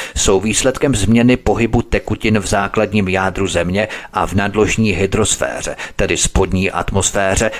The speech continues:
a pohybu desek zemské kůry v blízkosti povrchu Země.“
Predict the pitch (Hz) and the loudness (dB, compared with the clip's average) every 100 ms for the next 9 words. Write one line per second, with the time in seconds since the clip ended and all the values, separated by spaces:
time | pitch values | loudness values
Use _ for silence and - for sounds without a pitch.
0 | - 95 - 110 131 135 107 113 - 120 | -4 -4 0 2 2 0 0 2 2 -2
1 | - - 120 - 120 110 - 101 104 101 | -2 -2 0 0 0 -2 0 2 2 2
2 | - 98 95 - 95 - 98 95 90 - | 0 -2 0 0 -2 0 0 0 0 -4
3 | 107 92 80 69 | -2 -2 -2 -6